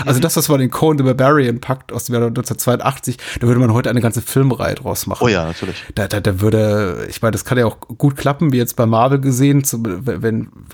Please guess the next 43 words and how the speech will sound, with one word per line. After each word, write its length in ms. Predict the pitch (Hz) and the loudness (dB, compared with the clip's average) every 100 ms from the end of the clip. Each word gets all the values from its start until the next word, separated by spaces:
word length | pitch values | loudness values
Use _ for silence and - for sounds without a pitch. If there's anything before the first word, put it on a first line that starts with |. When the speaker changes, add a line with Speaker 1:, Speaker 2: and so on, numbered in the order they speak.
| - | -12
Speaker 1:
künstlerisch 420 | - 135 - 131 | -2 -2 0 -2
kann 100 | - | 0
man 60 | 127 | 0
darüber 180 | 120 110 | 2 0
geteilter 380 | 120 - 127 143 | 0 0 0 2
Meinung 260 | 131 135 | 2 2
sein, 200 | 123 127 | 4 2
profitabel 580 | - 120 117 - 127 127 | 0 -2 -2 2 0 2
ist 80 | 117 | -2
es 120 | 117 | -4
auf 140 | 110 123 | -6 -4
jeden 180 | 113 | -4
Fall, 280 | 110 - 131 | -2 2 2
oder 160 | 123 117 | 2 0
komplett 300 | 117 127 120 | 2 0 0
in 40 | |
die 100 | 123 | -2
Hose, 340 | 107 123 123 110 | 2 2 2 0
wie 140 | 110 | -2
irgendwie 240 | 110 113 107 | -2 -2 0
bei 120 | 107 | 2
Universals 640 | 110 117 104 113 - 117 | 2 2 2 0 0 -4
Dark 220 | - 117 131 | 2 4 4
Universe, 600 | 117 110 113 107 - 127 | 2 -2 -4 -4 -4 -4
wo 60 | |
sie 80 | 110 | -6
gesagt 180 | 107 113 | -2 0
Speaker 2:
Ja. 60 | 107 | 2
Speaker 1:
haben, 120 | 110 | 0
okay, 280 | 101 120 110 | -2 -2 0
genau 200 | 110 110 | 2 2
das 160 | 110 | 2
machen 260 | 131 131 120 | 0 0 0
wir 60 | 113 | 0
hier 220 | 123 135 | 2 2
und 140 | 131 | 2
nehmen 200 | 120 120 | 0 0
eben 300 | 101 117 117 - - - | 0 -2 -2 -4 -14 -2
die 80 | 123 | 2
Mummy 500 | 120 123 139 143 135 | 4 4 4 4 4
und 320 | 107 110 123 | 2 -2 -2
den, 200 | 117 110 | -4 -4
den, 360 | 110 110 113 | -4 -2 -4